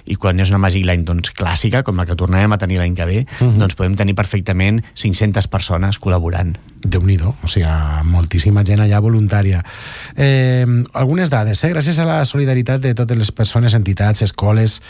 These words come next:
Speaker 2: empreses participants, la Magic Line de Sant Joan de Déu pot impulsar diversos projectes socials, com estem explicant, i sanitaris de tots els àmbits i territoris. És molt gran perquè parlem de diversos projectes de diferents centres de Catalunya,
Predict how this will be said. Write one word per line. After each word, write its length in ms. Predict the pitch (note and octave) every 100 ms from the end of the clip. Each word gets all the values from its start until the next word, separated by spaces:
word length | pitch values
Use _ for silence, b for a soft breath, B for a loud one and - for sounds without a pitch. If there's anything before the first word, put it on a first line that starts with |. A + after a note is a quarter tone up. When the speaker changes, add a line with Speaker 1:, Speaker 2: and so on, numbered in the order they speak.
| B B B
Speaker 2:
empreses 420 | A#2 G#2+ B2 B2
participants, 580 | C3 A2+ G#2 A2 B2 B2+
la 80 | A#2
Magic 320 | A2+ A2 A2
Line 300 | A#2 B2+ C3+
de 100 | A#2
Sant 280 | A2 G#2+ G2
Joan 220 | G#2+ G#2+
de 120 | G2+
Déu 260 | G#2 A#2+ C#3+ B B B
pot 180 | B2 A#2
impulsar 500 | B2+ B2 A2+ B2+ C#3
diversos 340 | B2 A2 A2
projectes 360 | - A2+ G#2+ G2+
socials, 320 | G2+ A#2 C3
com 140 | A#2
estem 180 | G2 G#2+
explicant, 400 | G#2+ A#2+ A2 A#2+
i 40 | G#2
sanitaris 500 | A2 G#2 A2 C3 - B B B -
de 100 | A2+
tots 200 | B2+ C3
els 140 | A#2
àmbits 260 | B2 B2+ B2+
i 40 |
territoris. 560 | B2 A2 G#2 G2+ F2+ - -
És 160 | A#2+
molt 220 | D#3+ F3+
gran 260 | D#3+ D3+ A3+ - _
perquè 400 | B2+ G#2+ B2 A2 B B B
parlem 280 | B2 A#2 C3
de 80 | F3
diversos 320 | D#3+ C#3 D#3+
projectes 380 | E3 D3 C3+ F#3
de 80 | F3+
diferents 380 | D3 B2+ C3+
centres 280 | - C#3 D3+
de 80 | C#3
Catalunya, 540 | B2 A2 A#2+ B2+ F#3+